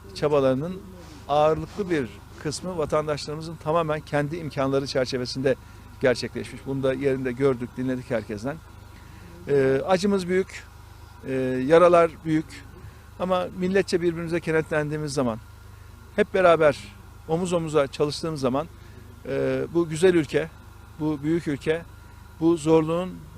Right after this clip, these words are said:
e, üstesinden de gelecektir. Nice zorluk yaşadık bu topraklarda. Hep beraber,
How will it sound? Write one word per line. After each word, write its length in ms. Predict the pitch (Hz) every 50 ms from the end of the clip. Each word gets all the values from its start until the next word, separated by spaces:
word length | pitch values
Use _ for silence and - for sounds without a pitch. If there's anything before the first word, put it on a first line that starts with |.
| - - 135
e, 160 | 143 139 139
üstesinden 640 | 139 180 160 - 175 151 - 165 156 156 147 147
de 80 | 143 139
gelecektir. 640 | 139 131 135 131 143 131 - - 139 - - - - - - - - - - - - - - - - - - - - 196
Nice 200 | 208 214 220 202
zorluk 300 | 185 196 190 185 185 -
yaşadık 360 | 180 160 - 170 156 - -
bu 40 | 147
topraklarda. 760 | - 160 151 - 160 143 - - 147 143 131 127 156 170 - - - - - - - - - - - - - - - - - - - - - - -
Hep 180 | 233 - -
beraber, 520 | 202 185 160 147 135 117 104 - - -